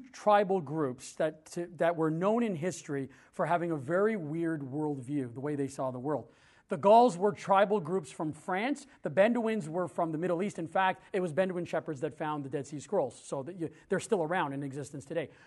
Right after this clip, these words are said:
Both these groups, these tribal groups, have some very odd ways of seeing the world. One is when it comes to growing your own crops.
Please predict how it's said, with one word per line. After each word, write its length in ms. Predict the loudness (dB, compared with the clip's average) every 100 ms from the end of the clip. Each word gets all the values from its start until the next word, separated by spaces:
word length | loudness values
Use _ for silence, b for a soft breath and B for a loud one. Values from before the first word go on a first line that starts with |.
| b
Both 280 | 6 8 8
these 220 | 4 2
groups, 400 | 2 2 2 2
these 180 | -6 -6
tribal 380 | 2 6 6 4
groups, 320 | 0 -4 -4 b b
have 240 | 0 0 -2
some 240 | 2 4
very 340 | 8 8 8 4
odd 240 | 6 6 6
ways 300 | 2 0 0
of 100 | -4
seeing 220 | -2 0
the 80 | 2
world. 280 | 6 4 2 B
One 320 | 4 6 4
is 480 | 4 4 4 2 -6 b b
when 160 | -2
it 100 | -2
comes 360 | 2 2 2 0
to 120 | -2
growing 420 | 2 4 6 4
your 180 | 4 4
own 160 | 0 0
crops. 480 | 4 4 4 -4